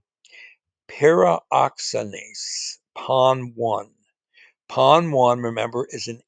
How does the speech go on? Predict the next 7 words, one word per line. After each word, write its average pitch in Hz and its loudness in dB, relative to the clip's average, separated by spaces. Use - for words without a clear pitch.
antioxidative 127 -6
enzyme 113 -10
that 120 4
is 117 -2
found 113 0
associated 107 -4
with 113 -8